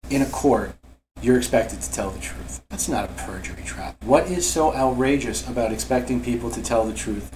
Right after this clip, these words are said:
in court? It's not a trap to say, "What do you think about these laws? Do you think you can follow the judge's instructions? Do you think that you can limit your analysis to the facts as you are supposed to do?"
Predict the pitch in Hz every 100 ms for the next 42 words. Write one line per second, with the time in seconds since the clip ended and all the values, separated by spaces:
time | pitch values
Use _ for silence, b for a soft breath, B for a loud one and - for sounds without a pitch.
0 | - 107 101 - 127 - _ _ - -
1 | 185 240 220 101 - - - - 107 92
2 | - - _ _ _ - 127 120 113 107
3 | 101 98 120 139 139 127 123 123 127 123
4 | 120 113 113 113 - - 117 107 98 95
5 | 92 92 - - _ - - 117 123 123
6 | 131 127 123 120 120 123 117 110 117 113
7 | 113 107 104 107 104 104 95 98 - 104
8 | - - 107 - - _ - 127 127 127
9 | 131 131 - _ _ - - 135 127 123
10 | - - 113 113 104 120 120 120 113 110
11 | 123 123 120 123 113 113 113 113 110 117
12 | - - 123 113 - 113 110 - - 110
13 | 104 110 107 104 - - 107 92 - 90
14 | - -